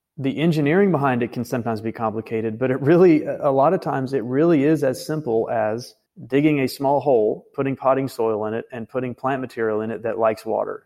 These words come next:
That's the great thing to my mind about kind of these nature-based solutions, is they don't have to be these huge engineered projects with concrete and diesel fuel and pumps and pile drivers.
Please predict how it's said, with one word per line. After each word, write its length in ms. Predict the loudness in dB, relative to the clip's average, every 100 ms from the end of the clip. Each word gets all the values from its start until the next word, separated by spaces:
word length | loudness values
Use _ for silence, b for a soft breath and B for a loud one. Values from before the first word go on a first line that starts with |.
| 0
That's 200 | 0 2
the 80 |
great 240 | 2 2 2
thing 160 | -2
to 80 | 0
my 160 | 0 2
mind 260 | 2 0
about 380 | 0 2 0 -2
kind 160 | -8 -6
of 80 | -4
these 160 | -4
nature-based 460 | -6 -6 -4 -4 -4
solutions, 440 | -4 -4 -4 -10
is 180 | -6 -4
they 80 | -2
don't 220 | -2 0
have 160 | -2 -4
to 60 | -4
be 140 | -4
these 260 | -2 -6 -6
huge 480 | 0 4 4 4 -2
engineered 720 | -4 -2 -2 0 0 0 -4 -14 -6
projects 600 | 2 2 2 0 -2 -6
with 140 | -14
concrete 800 | -6 -4 -4 -6 -4 -2 -2 -4
and 180 | -10 -2
diesel 320 | 0 0 -4
fuel 420 | -4 -2 0 0
and 140 | -4
pumps 460 | -4 -2 -2 -2 -10
and 140 | -14 -4
pile 320 | 0 2 2
drivers. 580 | 2 2 2 0 -4